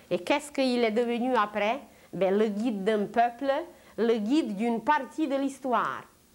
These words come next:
Et il est entré dans l'histoire. Imaginez Orphée, ceux qui connaissent l'histoire d'Orphée, qui était un guide aveugle et qui instruisait l'humanité par la musique. Il a traversé par toutes ces merveilles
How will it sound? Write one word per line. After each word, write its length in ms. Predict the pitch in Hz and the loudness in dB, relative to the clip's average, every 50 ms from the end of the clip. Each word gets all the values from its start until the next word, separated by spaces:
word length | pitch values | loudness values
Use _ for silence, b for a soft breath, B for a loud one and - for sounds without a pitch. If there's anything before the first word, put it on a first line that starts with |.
| _ _ | _ _
Et 160 | - 190 196 196 | -4 -2 0 2
il 100 | 185 180 | 2 2
est 160 | 180 180 226 | 0 2 2
entré 380 | 262 311 330 330 339 381 381 | 2 2 2 0 0 0 0
dans 140 | 254 214 202 | 0 0 0
l'histoire. 580 | 190 185 180 - - - 185 175 170 170 156 156 170 - B B B B B B - | 0 -2 -4 -6 -6 -2 0 0 0 0 -2 -6 -10 -14 B B B B B B 0
Imaginez 640 | 277 330 320 330 330 339 302 339 339 339 370 359 - | 2 4 4 4 2 2 4 4 4 4 4 2 2
Orphée, 640 | 269 277 269 269 269 - - 294 233 185 - - - - - - | 2 0 0 0 -4 -4 -2 -2 -2 -2 -4 -10 -20 -20 -20 -20
ceux 200 | - - 269 247 | -6 -4 -4 -4
qui 200 | 254 254 240 240 | -2 -4 -4 -2
connaissent 420 | - 269 277 285 277 277 277 - | 0 0 0 2 0 -2 -2 -4
l'histoire 600 | 247 240 240 233 - - - 247 233 240 240 226 | -4 -4 -4 -6 -6 -2 0 0 2 2 0 -2
d'Orphée, 500 | 208 202 196 180 175 - - 170 160 - - - - B B B B B B - | -2 -4 -4 -4 -4 -6 -6 -6 -6 -8 -12 -20 -20 B B B B B B -12
qui 200 | - 233 233 240 | -6 -2 0 0
était 360 | 233 226 - 294 277 - 254 | 0 0 0 0 0 2 2
un 160 | 254 247 247 | 0 0 -2
guide 320 | 226 220 262 294 247 214 - | -2 -2 -2 0 0 0 0
aveugle 680 | - 214 214 214 254 269 254 214 175 185 185 175 160 165 B B B B | 0 0 0 0 0 0 0 0 0 -2 -2 -2 -2 -4 B B B B
et 160 | - 254 - | -4 -4 -4
qui 220 | - - 269 269 - - 381 415 | -2 -4 -4 -2 2 2 4 4
instruisait 640 | 392 392 - - 359 339 339 330 320 285 339 320 311 | 2 0 -2 0 0 2 2 2 2 2 2 2 2
l'humanité 560 | 285 285 277 277 269 269 269 269 269 - 277 | 0 0 0 0 0 0 0 -2 -4 -4 -4
par 220 | 269 - 247 226 226 | 0 0 0 0 0
la 140 | 226 220 | 0 -2
musique. 420 | 226 226 226 190 180 208 - - - - - _ _ _ _ _ _ _ _ _ _ b b b b b b b b _ | -2 -2 -4 -4 -6 -6 -8 -10 -14 -20 -20 _ _ _ _ _ _ _ _ _ _ b b b b b b b b _
Il 180 | - 233 240 220 | -2 0 2 2
a 120 | 220 226 226 | 2 0 -2
traversé 600 | - 294 349 381 370 359 349 349 - - 269 220 | -2 0 0 2 2 2 0 -2 -2 -4 -4 -2
par 260 | 214 - 185 175 175 | -2 -2 -4 -4 -4
toutes 200 | - - 240 220 | -6 -8 -8 -8
ces 180 | - - 220 208 | -6 -4 -4 -2
merveilles 560 | 202 185 175 165 170 185 180 185 220 254 269 | 0 0 0 0 0 -2 0 0 -2 -4 -6